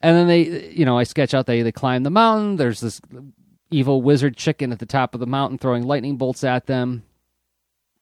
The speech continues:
Uh, some cool action moments where Pickles and Taft help each other. And then in the end, let's see. Oh, they, they get to, uh,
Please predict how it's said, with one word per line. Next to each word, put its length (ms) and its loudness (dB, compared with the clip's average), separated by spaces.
Uh, 300 -14
some 180 -20
cool 220 -4
action 300 -6
moments 280 -6
where 120 -8
Pickles 240 -8
and 100 -10
Taft 220 -4
help 200 -2
each 180 -4
other. 360 0
And 200 -6
then 460 -6
in 220 -8
the 160 -8
end, 600 -2
let's 160 -18
see. 380 -12
Oh, 320 4
they, 300 -4
they 140 -4
get 320 -4
to, 320 0
uh, 340 0